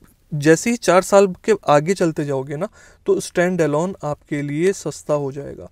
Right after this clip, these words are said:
अगर आप चार साल से कम पीरियड के लिए देख रहे हो कि अभी मैं तीन साल, चार साल के लिए ही सिर्फ कंसीडर कर रहे हो, तो आपके लिए रेंटल बेटर है। आपके लिए कौन सा बेटर है? रेंटल। But अगर आप लॉन्ग टर्म के लिए देख रहे हो, आप देख रहे हो कि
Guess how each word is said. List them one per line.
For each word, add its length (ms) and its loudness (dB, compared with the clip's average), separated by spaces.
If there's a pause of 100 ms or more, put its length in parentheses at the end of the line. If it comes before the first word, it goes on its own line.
(400)
अगर 240 -2
आप 180 -2
चार 200 2
साल 220 0
से 140 -12
कम 240 -4
पीरियड 320 -2
के 100 -2
लिए 100 -2
देख 220 -6
रहे 80 -6
हो 40 -12
कि 180 -10 (200)
अभी 300 -2
मैं 200 -4
तीन 220 -10
साल, 200 0
चार 180 0
साल 180 -6
के 120 -10
लिए 120 -6
ही 80 -8
सिर्फ 200 -14
कंसीडर 360 -8
कर 180 -8
रहे 100 -8
हो, 100 -6 (400)
तो 200 6
आपके 300 0
लिए 200 0
रेंटल 360 2
बेटर 400 0
है। 100 -12 (420)
आपके 260 -4
लिए 80 -4
कौन 180 -4
सा 120 0
बेटर 340 2
है? 80 0 (420)
रेंटल। 440 0 (380)
But 360 4
अगर 360 -2 (100)
आप 160 -2 (140)
लॉन्ग 400 0
टर्म 160 0
के 120 -4
लिए 100 -4
देख 260 -8
रहे 240 -8
हो, 220 -8
आप 160 -4
देख 180 -10
रहे 120 -14
हो 60 -12
कि 200 -10